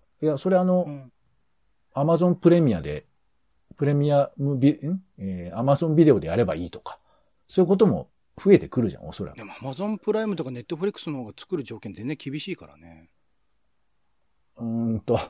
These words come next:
Speaker 1: <laughs> 一個も乗ってくんないから話が進まないですけど、まあでもそういう面は俺あると思うんだ。
Speaker 2: うーん。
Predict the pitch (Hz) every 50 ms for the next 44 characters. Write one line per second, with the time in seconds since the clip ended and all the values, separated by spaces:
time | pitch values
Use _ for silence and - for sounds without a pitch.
0 | - - - - - - - - 208 156 - - - - - - - - - -
1 | - - 143 - - _ - 240 247 240 226 214 196 - - 190 190 233 220 214
2 | 214 202 165 127 110 - - - 143 156 147 - 190 120 101 - - - 139 131
3 | 139 120 - - - - - 101 92 104 98 - - - - - 262 262 262 220
4 | 180 - 269 285 294 277 285 285 294 262 160 101 95 101 107 110 127 117 - -
5 | 80 85 90 82 73 65 - - - _ _ _ _ _ _ _ _ _ _ _
6 | _ _ _ _ _ _ _ _ _ _ _ _ 175 175 170 170 170 165 165 165
7 | 160 160 156 151 151 147 147 143 135 139